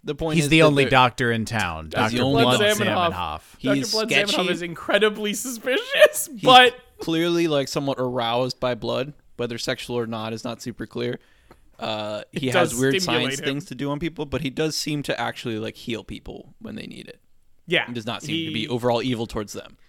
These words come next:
Speaker 3: He
Speaker 1: He
Speaker 3: is
Speaker 1: has
Speaker 3: a cautious babyface. We
Speaker 1: Yeah,
Speaker 3: are,
Speaker 1: he
Speaker 3: we are unsure about his true allegiance, but for now he is a babyface. He is
Speaker 1: You
Speaker 3: a good guy.
Speaker 1: You definitely catch him doing weird experiments with somebody else. He had the
Speaker 3: Absolutely.
Speaker 1: person with, like, the orifices all, like, sewed over
Speaker 3: We
Speaker 1: with flesh.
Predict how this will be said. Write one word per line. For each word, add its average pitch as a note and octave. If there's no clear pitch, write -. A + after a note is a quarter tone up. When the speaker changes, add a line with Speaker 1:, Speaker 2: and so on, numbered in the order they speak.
Speaker 3:
He F#3
Speaker 1:
He G3+
Speaker 3:
is F3+
Speaker 1:
has G3
Speaker 3:
a -
cautious G3
babyface. C#3
We C#3+
Speaker 1:
Yeah, C3+
Speaker 3:
are, C3+
Speaker 1:
he C#3
Speaker 3:
we C#3
are C#3
unsure D#3+
about D3+
his C#3
true D#3
allegiance, C3+
but B2+
for C3+
now B2+
he B2+
is B2+
a B2
babyface. G#2
He G#2+
is A#2+
Speaker 1:
You A2
Speaker 3:
a G#2
good G2
guy. -
Speaker 1:
You C#3
definitely F#3
catch -
him B2
doing A2
weird A2
experiments G#2
with -
somebody G#2+
else. -
He -
had G#3
the F3
Speaker 3:
Absolutely. E3+
Speaker 1:
person E3
with, C3+
like, B2
the A#2+
orifices A2+
all, G#2
like, G#2+
sewed G#2+
over F#2
Speaker 3:
We A3
Speaker 1:
with G#2+
flesh. -